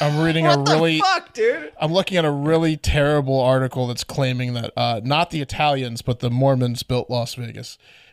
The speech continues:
Speaker 1: That's the Mormon Mafia. Okay.
Speaker 2: Oh, man,
Speaker 1: Well.
Speaker 2: that's not true at all. That's, that's conspiracy theory,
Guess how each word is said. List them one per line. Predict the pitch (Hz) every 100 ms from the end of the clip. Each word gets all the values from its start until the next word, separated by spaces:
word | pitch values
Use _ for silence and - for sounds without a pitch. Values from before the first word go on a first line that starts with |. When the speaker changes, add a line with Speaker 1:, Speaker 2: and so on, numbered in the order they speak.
| -
Speaker 1:
That's | 131 127
the | 123
Mormon | 120 113
Mafia. | 110 - - 120 _
Okay. | - 147 117 90 -
Speaker 2:
Oh, | 104 95
man, | 98 101
Speaker 1:
Well. | -
Speaker 2:
that's | 107 98
not | 95 80
true | - 82
at | 80
all. | 76 76 82
That's, | 104 110
that's | - 110 -
conspiracy | 107 - 127 101 -
theory, | 73 71 62 76